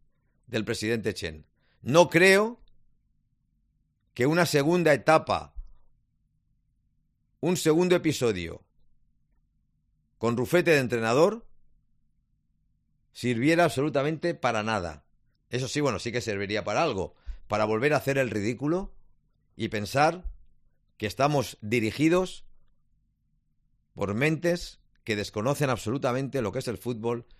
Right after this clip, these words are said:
y lo que es el Real Club Deportivo Español. Repito que fue un pensamiento en voz alta. El club no va a cesar a Vicente Moreno en estos momentos. No lo va a cesar.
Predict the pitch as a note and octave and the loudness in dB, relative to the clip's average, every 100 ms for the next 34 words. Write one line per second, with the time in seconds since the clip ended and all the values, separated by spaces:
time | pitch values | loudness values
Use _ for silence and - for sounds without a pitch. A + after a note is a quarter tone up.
0 | - - _ - F#2+ G2 G#2+ A2 F#2+ F#2 | -20 -20 _ -8 -6 -4 -4 -4 -4 -8
1 | F2 E2 D#2 E2 D#2 - D2+ C#2 _ _ | -8 -10 -10 -10 -12 -14 -20 -20 _ _
2 | _ _ _ _ _ _ - - - - | _ _ _ _ _ _ -20 -18 -8 -6
3 | C#3 D3+ B2+ C#3+ C#3+ A#2+ A#2+ C#3+ B2+ A2+ | 0 0 2 0 -2 -2 -2 -2 -2 -4
4 | - D#2+ D2 - - _ _ _ _ _ | -6 -10 -10 -20 -20 _ _ _ _ _
5 | _ _ _ _ _ - C#3 A2+ F#3 A3 | _ _ _ _ _ -4 -2 4 6 6
6 | - C#3 E3 F3 D#3+ D3 - D#3+ F#3+ G3+ | 4 2 6 8 6 4 2 4 4 0
7 | - - - _ _ _ _ _ _ G#2 | -10 -20 -20 _ _ _ _ _ _ -2
8 | A2 A2+ E3 D3+ C#3 C3 D3+ F3+ A3 - | -2 0 0 0 0 2 2 0 -4 -12
9 | - _ _ _ _ _ _ _ _ _ | -20 _ _ _ _ _ _ _ _ _
10 | _ _ _ - C3+ C#3 C3+ A2+ F#2 D#2 | _ _ _ -6 -4 -2 -2 -2 -2 -6
11 | - - - _ A2 D3+ E3 D#3+ D3+ A#2 | -10 -16 -20 _ -2 2 4 4 2 -2
12 | D#2+ - | -4 -6